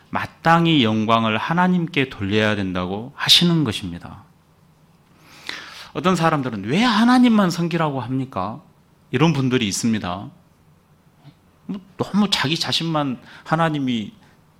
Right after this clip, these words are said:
내세우는 거 아닙니까? 자, 그렇지 않은 것이 이 우주 만물, 만물이 하나님으로 말미암았습니다. 우리도 다 하나님으로 말미암았습니다.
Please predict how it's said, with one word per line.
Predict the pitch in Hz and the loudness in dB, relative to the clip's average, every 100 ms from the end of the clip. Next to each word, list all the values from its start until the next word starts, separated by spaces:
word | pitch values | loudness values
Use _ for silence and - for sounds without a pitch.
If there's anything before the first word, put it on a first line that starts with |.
| - | -2
내세우는 | 120 131 156 156 143 | 0 2 2 2 2
거 | |
아닙니까? | 110 92 113 131 131 - 101 131 - _ _ - _ _ - _ _ _ _ - _ _ - - - - - - - - - | 0 -2 -2 -4 -6 -8 -12 -12 -18 _ _ -20 _ _ -20 _ _ _ _ -20 _ _ -16 -16 -20 -20 -20 -20 -20 -20 -18
자, | - | -12
그렇지 | - 147 196 180 | 0 2 4 2
않은 | 98 107 120 | 2 2 2
것이 | 107 - 117 98 - - _ _ _ _ _ _ _ _ _ _ _ _ _ _ _ _ _ - | 0 0 -2 -2 -6 -16 _ _ _ _ _ _ _ _ _ _ _ _ _ _ _ _ _ -4
이 | 175 190 | 0 0
우주 | 147 202 226 208 202 | 0 2 2 2 4
만물, | - 110 135 135 127 110 | 6 6 4 2 0 0
만물이 | 107 110 131 120 117 123 175 196 - _ _ | 4 4 4 2 0 -2 -2 -6 -12 _ _
하나님으로 | - - 220 240 214 175 156 | -2 4 8 10 10 6 4
말미암았습니다. | 104 92 98 92 87 - 90 78 - - - _ _ _ _ _ _ - - | 2 0 -2 -4 -6 -10 -14 -16 -20 -20 -20 _ _ _ _ _ _ -18 0
우리도 | 135 185 208 196 185 | 2 6 6 6 6
다 | - 147 160 | 4 4 4
하나님으로 | 151 208 214 208 175 175 | 6 6 6 6 4 2
말미암았습니다. | 156 98 98 101 98 92 - 95 90 - | 2 0 0 0 0 -2 -6 -10 -12 -14